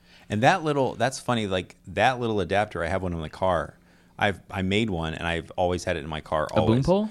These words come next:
Speaker 1: It's not the boom pole. It's just the stick. There was a little tutorial I saw where you take
Speaker 2: Uh.
Speaker 1: the, the handle part,
Speaker 2: Yeah.
Speaker 1: you cut it, and you put a, a quarter twenty screw. There was
Speaker 2: Uh.
Speaker 1: this little screw that you could get a quarter twenty at one end, and the other end's a,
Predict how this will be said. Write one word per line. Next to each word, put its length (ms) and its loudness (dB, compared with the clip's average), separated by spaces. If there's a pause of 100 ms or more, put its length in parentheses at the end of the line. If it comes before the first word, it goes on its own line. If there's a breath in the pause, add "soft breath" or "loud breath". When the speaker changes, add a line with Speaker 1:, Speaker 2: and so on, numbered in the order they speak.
(140 loud breath)
Speaker 1:
It's 140 -4
not 140 -2
the 60 -4
boom 160 0
pole. 180 -2
It's 120 -2
just 260 -4
the 80 -4
stick. 580 -4
There 140 -4
was 80 -4
a 60 -6
little 220 0
tutorial 500 0
I 100 2
saw 240 2
where 100 2
you 140 -2
take 240 -2
Speaker 2:
Uh. 80 0
Speaker 1:
the, 280 0
the 140 -4
handle 400 -4
part, 420 -6 (240 soft breath)
Speaker 2:
Yeah. 180 -2
Speaker 1:
you 100 -6
cut 360 0
it, 200 -2 (400 soft breath)
and 120 -4
you 80 -2
put 320 -4
a, 460 -4
a 120 -8
quarter 340 -4
twenty 440 -4
screw. 600 -4
There 100 -2
was 140 0
Speaker 2:
Uh. 20 -6
Speaker 1:
this 160 -8
little 440 0
screw 320 -4
that 60 -2
you 100 -8
could 100 -12
get 100 -4
a 40 -6
quarter 280 -2
twenty 280 -4
at 100 -6
one 180 -4
end, 180 -4
and 100 -6
the 100 -8
other 180 -4
end's 160 -6
a, 100 -10